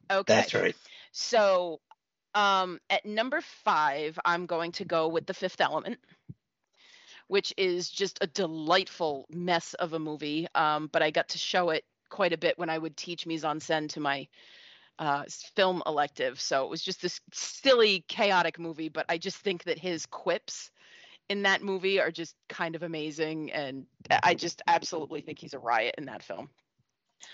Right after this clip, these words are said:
Speaker 1: Um, number four is Hostage, which is a
Speaker 2: Ooh.
Speaker 1: movie I feel like people have forgotten it exists. And it's so good in so many ways. Um, it's, I just think that he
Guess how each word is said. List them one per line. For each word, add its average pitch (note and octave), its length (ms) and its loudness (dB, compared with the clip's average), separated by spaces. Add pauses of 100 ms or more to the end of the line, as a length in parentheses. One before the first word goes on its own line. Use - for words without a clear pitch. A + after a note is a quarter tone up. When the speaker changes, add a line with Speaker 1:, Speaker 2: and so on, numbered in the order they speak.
(380)
Speaker 1:
Um, E3+ 500 4 (600)
number G3+ 320 0
four G#3+ 560 2
is F3 220 -2
Hostage, - 720 -4 (760)
which F3+ 340 6
is F#2 180 2
a - 40 2
Speaker 2:
Ooh. - 60 -2
Speaker 1:
movie G#4+ 260 0
I C4+ 100 2
feel D#4+ 180 -4
like D4 160 -4
people E4 320 -2
have G#3 100 0
forgotten A3 600 2
it G#3 200 -2 (100)
exists. - 960 -2 (1000)
And A#3 260 2
it's G#3 260 -4
so F3+ 760 2
good A3 440 4
in E3 140 -2
so A#3 480 0
many F3+ 320 -2
ways. D#3+ 760 0
Um, D#3 600 2 (800)
it's, G#3+ 360 -2
I G#3+ 140 6
just A3+ 240 -6
think A#3 320 -4
that G#3 160 0
he G#3+ 640 -4